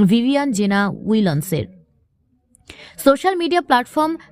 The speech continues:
থ্রেডসে দেওয়া এক পোস্টে তিনি দাবি করেছেন, তার জন্মের সময় আগে থেকে নির্ধারণ করা হয়েছিল লিঙ্গ, যা আসলে তার বাবার ব্যবসায়ী পণ্য ছাড়া কিছু নয়। উইলসন আরও লিখেছেন, "আমি যখন ছেলে হয়ে জন্মগ্রহণ করার পরেও শৈশবে ধীরে ধীরে নারীত্বের দিকে ঝুঁকে যাচ্ছিলাম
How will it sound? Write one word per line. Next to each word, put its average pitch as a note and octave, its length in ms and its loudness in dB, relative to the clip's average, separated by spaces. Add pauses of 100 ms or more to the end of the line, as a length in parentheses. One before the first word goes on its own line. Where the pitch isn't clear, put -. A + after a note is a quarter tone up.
(100)
থ্রেডসে D4+ 440 0
দেওয়া B3+ 280 2
এক A3 200 -4
পোস্টে C4 320 -2
তিনি D4 200 -2
দাবি F#3+ 300 2
করেছেন, C4 420 0
তার G#3+ 180 2
জন্মের G3 380 0
সময় A#3+ 380 -2
আগে G3 240 2
থেকে B3+ 220 0
নির্ধারণ G#3+ 400 0
করা A3+ 200 2
হয়েছিল A3 360 0
লিঙ্গ, G3 340 0
যা G#3+ 160 0
আসলে A3 300 -2
তার F3 180 0
বাবার E3 460 2 (340)
ব্যবসায়ী G3+ 480 0
পণ্য G3 300 0
ছাড়া G#3 220 -4
কিছু - 340 -6
নয়। D3 180 -2 (1200)
উইলসন E4 480 2
আরও B3 220 0
লিখেছেন, C#4 520 -2
"আমি A#3 240 0
যখন E4+ 260 -4
ছেলে A#3+ 320 0
হয়ে C4+ 160 -2
জন্মগ্রহণ A#3 600 -2
করার G#3 300 -2
পরেও G#3+ 280 -2
শৈশবে A#3 460 -2
ধীরে G#3 200 0
ধীরে A#3+ 200 -2
নারীত্বের A3 540 -2
দিকে B3+ 220 -2
ঝুঁকে G3+ 300 -2
যাচ্ছিলাম G#3+ 500 -4